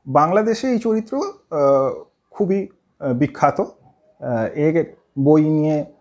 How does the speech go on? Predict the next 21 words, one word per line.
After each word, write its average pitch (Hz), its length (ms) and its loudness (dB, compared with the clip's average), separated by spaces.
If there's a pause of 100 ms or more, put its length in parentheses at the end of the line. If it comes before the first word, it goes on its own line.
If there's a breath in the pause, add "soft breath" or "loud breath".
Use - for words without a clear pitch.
(280)
মাতামাতি 147 560 0
আছে। 151 240 0
আমাদের 240 400 0
এপার 185 380 2
বাংলায়, 165 380 0 (600)
আহ, 139 420 0
আমি 190 160 0
খুব 226 240 -4
বেশি 180 420 0
বই 180 460 2 (360)
পাইনি 165 380 2 (800)
কবি 180 400 0
সংক্রান্ত 170 640 0
বা 214 280 2
কবিকে 156 360 -2
নায়ক 147 320 0 (140)
করে। 180 340 0 (440 loud breath)
আহ, 143 440 2
ইমদাদুল 175 380 2
হক - 300 2
মিলন 139 400 2